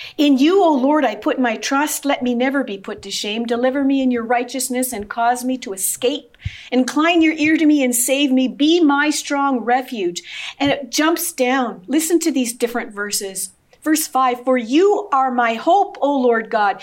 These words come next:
You are my trust from my youth. By you I have been upheld from birth.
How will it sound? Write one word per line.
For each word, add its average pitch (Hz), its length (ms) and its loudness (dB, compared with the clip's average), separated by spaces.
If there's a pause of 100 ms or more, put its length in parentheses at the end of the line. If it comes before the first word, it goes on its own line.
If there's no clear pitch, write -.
(160)
You 370 380 2
are 285 180 2
my 277 160 0
trust 370 420 -2
from 339 220 0
my 330 120 2
youth. 381 640 2 (360)
By 285 300 0
you 285 400 4
I 240 140 0
have 247 180 -2
been 240 200 0
upheld 233 800 -2
from 220 340 -4
birth. 196 540 -12